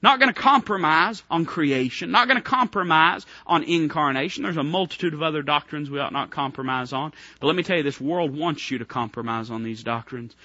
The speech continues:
And so you better do, <laughs> you better do what Paul exhorted us to do. Give them more earnest heed,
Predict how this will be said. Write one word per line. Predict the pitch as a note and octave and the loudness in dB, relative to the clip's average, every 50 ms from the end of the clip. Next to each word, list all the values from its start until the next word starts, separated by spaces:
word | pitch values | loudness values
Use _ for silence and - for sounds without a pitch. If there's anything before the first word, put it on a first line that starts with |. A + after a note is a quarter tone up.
| - - - - | -20 -20 -10 -4
And | B2+ C#3 C#3 | -2 -2 -2
so | B2+ - E3 D#3 | 0 0 -2 0
you | D3+ D3 C#3+ | 2 2 2
better | C#3 E3+ G3+ G#3 F#3 E3 | 2 2 2 4 4 4
do, | D#3 F3+ F#3 E3+ D#3 C3 - - - C3 - _ | 4 6 6 6 6 4 0 -6 -10 -10 -10 _
<laughs> | - - - - - _ | -20 -20 -20 -20 -20 _
you | - - D#3 | -4 -4 -2
better | D#3+ G#3 G3+ F3 D#3 | 0 2 2 2 2
do | D3 D#3 D#3+ | 0 0 -2
what | C#3 - D3+ - - | 0 -2 -2 -4 -4
Paul | - - D3 C3+ B2+ B2 | -4 -4 -2 0 0 -2
exhorted | A#2+ B2 A#2 B2+ A#2 A#2 A#2 | -4 -6 -6 -8 -8 -6 -6
us | A#2 A2 - - | -8 -10 -10 -14
to | - | -12
do. | A#2+ A#2+ G#2+ | -8 -8 -8
Give | A#2+ D3 F#3+ F#3 | -4 -4 -4 -4
them | D3+ D#3+ D#3+ | -4 -6 -6
more | D3+ C#3+ - | -6 -6 -2
earnest | - C#3 D3 D3 C3+ B2+ A#2 - - - | -2 0 0 0 0 -2 -4 -8 -12 -8
heed, | - B2+ A#2 A2+ G#2+ G2+ - | -6 -6 -6 -6 -8 -10 -14